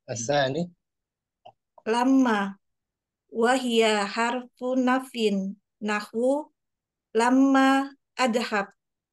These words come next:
Speaker 1: Yang kedua.
Speaker 2: Yang kedua
Speaker 1: Lamma.
Speaker 2: adalah
Speaker 1: Sama.
Speaker 2: lamma. Naam.
Speaker 1: Ini juga huruf.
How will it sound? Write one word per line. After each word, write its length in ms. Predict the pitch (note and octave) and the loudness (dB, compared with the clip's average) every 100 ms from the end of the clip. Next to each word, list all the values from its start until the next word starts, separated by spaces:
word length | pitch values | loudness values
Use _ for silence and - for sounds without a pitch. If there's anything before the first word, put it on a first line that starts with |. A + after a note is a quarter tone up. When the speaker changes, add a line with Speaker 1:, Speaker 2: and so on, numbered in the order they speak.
| _ _ _ _ - | _ _ _ _ -4
Speaker 1:
Yang 120 | D3+ F#3+ | 0 2
kedua. 240 | G3 G3 G3 G3 - _ _ _ - | 6 6 6 2 -12 _ _ _ -6
Speaker 2:
Yang 140 | A3 A3+ | -4 0
kedua 360 | D3+ F3+ A3+ B3+ | 2 4 4 4
Speaker 1:
Lamma. 120 | F#3+ F3 | 4 4
Speaker 2:
adalah 320 | A3+ A3+ A#3+ | 4 2 0
Speaker 1:
Sama. 80 | - | 2
Speaker 2:
lamma. 440 | A#3+ C4 C4 A#3+ F#3+ F#3+ G3+ - | 2 2 2 2 -2 -6 -14 -10
Naam. 360 | A3 G3 G3+ G#3+ A3 _ _ _ _ _ - | -8 -8 -8 -10 -12 _ _ _ _ _ -10
Speaker 1:
Ini 160 | E3 | -6
juga 140 | E3+ D#3+ | -4 -2
huruf. 320 | D#3+ D#3 F#3+ | -2 -2 -4